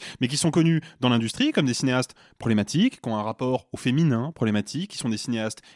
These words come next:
difficiles, euh, qu'on va souvent, euh, présenter comme des cinéastes tempétueux, voilà, des artistes colériques, et qui sont quand même, il faut le dire, en grande partie glorifiés pour ça. Bon, bah, aujourd'hui, on a renversé le système et on se rend compte de ce qu'il y a derrière cette glorification, et c'est pas joli à voir.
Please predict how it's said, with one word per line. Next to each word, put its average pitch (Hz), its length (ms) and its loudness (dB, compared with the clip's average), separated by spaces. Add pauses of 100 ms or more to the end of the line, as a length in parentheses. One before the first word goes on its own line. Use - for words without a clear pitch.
difficiles, 131 720 -2 (300)
euh, 107 220 -4
qu'on 110 140 -8
va 107 140 -2
souvent, 123 440 0
euh, 101 60 -4
présenter 110 420 -4
comme 113 140 0
des 101 60 -2
cinéastes 107 360 -4 (140)
tempétueux, 117 560 -4
voilà, 104 220 -8
des 104 160 -4
artistes - 380 -6
colériques, 131 460 -4 (440)
et 151 60 2
qui 151 120 -6
sont 226 220 -2
quand - 180 -4
même, 151 220 2
il 127 80 -4
faut - 80 -4
le 110 80 0
dire, 147 200 -4
en 135 60 -2
grande 113 220 -4
partie 180 400 -8 (120)
glorifiés 123 640 0 (180)
pour - 160 -8
ça. - 200 -6 (100)
Bon, 117 80 0
bah, 104 180 -2
aujourd'hui, 151 440 2
on 143 120 -2
a 156 220 2
renversé 180 480 2
le 147 80 2
système 196 400 2
et 147 40 2
on 120 80 -2
se - 60 -8
rend 113 100 -2
compte 208 180 2
de 127 260 -2
ce - 100 -10
qu'il 147 200 -2
y 147 80 2
a 139 100 0 (240)
derrière 120 220 2
cette 127 160 -4
glorification, 120 600 2 (360)
et 123 80 2
c'est 113 100 0
pas 107 120 0
joli 98 200 -2
à 95 60 0
voir. 185 320 4